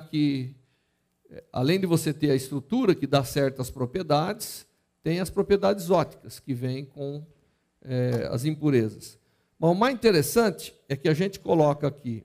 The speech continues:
uma sequência de material pra você medir a dureza.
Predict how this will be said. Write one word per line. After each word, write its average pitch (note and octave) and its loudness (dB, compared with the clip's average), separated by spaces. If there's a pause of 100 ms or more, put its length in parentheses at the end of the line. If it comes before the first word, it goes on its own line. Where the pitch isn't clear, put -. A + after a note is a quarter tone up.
(120)
uma D3 -2
sequência F3+ 2
de D3+ -2
material D#3+ 0 (3250)
pra F3 4
você G3 2
medir F3+ 2
a F#3 2
dureza. E3 0